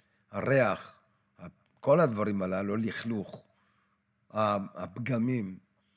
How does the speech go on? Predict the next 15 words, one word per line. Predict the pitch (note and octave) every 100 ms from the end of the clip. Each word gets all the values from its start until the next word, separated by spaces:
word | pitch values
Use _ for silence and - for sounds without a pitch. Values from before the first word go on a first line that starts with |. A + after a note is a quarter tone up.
| _ _ -
הנכות, | A2+ A#2+ G2+ C3 A2+ - - - _ _ -
כל | D3+
הדברים | C3+ B2+ C#3
האלה | C3+ A2+
זה | A2+
בא | A#2+
מהם, | A#2 A2 F#2 B2+ G2+ F2 _ _
המזיקים. | F#2+ G#2 G#2 F2+ G#2 - G#2+ E2+ _ _ _ _ _ _ _ _
עכשיו, | - - F#2+ G2 - _ _ _ _ _ _ _ _ _
כשהמעשינו | - A2 G2 G#2 F#2 F3 G#3+ G#3 C3
הטובים, | B2 G#2 G2+ G#2+ D#3 - _ _ _ _ _ _ _ _
הם | B2 C#3 C3+ - _ -
גואלים | A2 C3+ A2+ B2 D#3 F3 C#3+ G2+ E2+ _ _ _ _ _ _ _ _ _ _ _ _ _ _ _ -
את | A#2
ה-, | B2 B2+